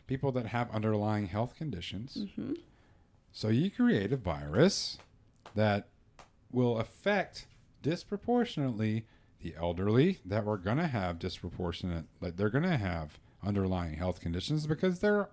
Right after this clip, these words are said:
Speaker 1: old. They're dying already. We're all dying past twenty-five. Cells stop replicating.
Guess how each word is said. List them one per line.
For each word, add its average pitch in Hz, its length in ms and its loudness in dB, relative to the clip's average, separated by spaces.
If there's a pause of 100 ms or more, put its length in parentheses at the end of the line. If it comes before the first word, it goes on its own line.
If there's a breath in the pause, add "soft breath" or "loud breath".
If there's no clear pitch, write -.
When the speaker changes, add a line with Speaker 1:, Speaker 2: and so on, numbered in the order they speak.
Speaker 1:
old. 214 540 6 (100)
They're 143 320 4
dying 143 560 2
already. 123 560 2
We're 123 200 2
all 151 120 4
dying 127 340 2
past 131 300 2
twenty-five. 135 680 2 (640 soft breath)
Cells 127 360 4
stop 117 300 2
replicating. 87 600 -2